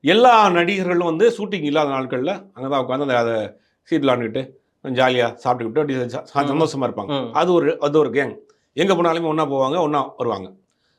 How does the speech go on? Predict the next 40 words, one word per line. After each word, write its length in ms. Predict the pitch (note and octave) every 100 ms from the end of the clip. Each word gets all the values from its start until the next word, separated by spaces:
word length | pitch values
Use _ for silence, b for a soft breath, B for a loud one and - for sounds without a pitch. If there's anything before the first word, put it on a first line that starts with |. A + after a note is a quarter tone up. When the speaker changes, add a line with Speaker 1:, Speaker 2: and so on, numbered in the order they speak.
| _
Speaker 1:
ஆனா 140 | G3+
ஒரே 200 | F#3 G#3
காலகட்டங்கள்ல 560 | G#3+ F#3 F3 E3 E3 D3+
வளர்ந்தாங்க. 360 | D3 D3+ F#3+ A#3+
ஒரு 200 | F3+ E3+ -
ஸ்டேஜுக்கு 300 | G#3+ G#3+ F#3+
மேல 420 | E3 G#3+ C4 - _ _ _ _
அவங்கவங்க 320 | F#3+ A3 G#3+ A#3
அவங்கவங்க 320 | F#3+ F3 D#3+
லைஃப் 220 | D#3+ D3+
அப்படியே 240 | C3 D3
கொஞ்சம் 220 | B2+ B2 A#2
கொஞ்சமா 220 | B2+ B2 G2 -
மிங்கிள் 220 | C3+ C3+ A#2+
ஆயிரும். 140 | G#2+
கல்யாணம் 260 | B2+ B2+ A#2+
ஆச்சு, 300 | A2+ - C3
அப்படி 140 | A#2
அப்படியே 200 | A#2 B2+
போயிரும். 280 | A#2 F#2+ - -
Speaker 2:
ம். 200 | B2 A2+ B _ -
Speaker 1:
<clears throat> 340 | G#3+ G3+ D3
அதுக்கு 220 | F3+ G3+
பிறகு 180 | F3+ F#3
இந்த 120 | E3
பக்கம் 200 | D3 F3
பாரதி 240 | D3+ D#3 C3+
ராஜா. 220 | G#2 F#2 _
Speaker 2:
ஆமா. 300 | D#3 C3 A#2
Speaker 1:
பாரதி 300 | B2 D#3 E3+
ராஜா, 440 | E3 D#3+ D#3+ F#3+ D#3
Speaker 2:
ம். 40 |
Speaker 1:
வைரமுத்து, 540 | B2 D#3 D3 C#3+ E3 F3
ஆர் 320 | B2+ D3 C#3+
செல்வராஜ் 540 | C#3 C3+ C3+ D#3 D#3 C#3
Speaker 2:
ம். 300 | C3 A2+ - _ _ -
Speaker 1:
இவங்க 280 | G3+ A3
ஒரு 180 | F3+ D#3
க-, 260 | - - B2+
டீம். 340 | E3 A#2+ -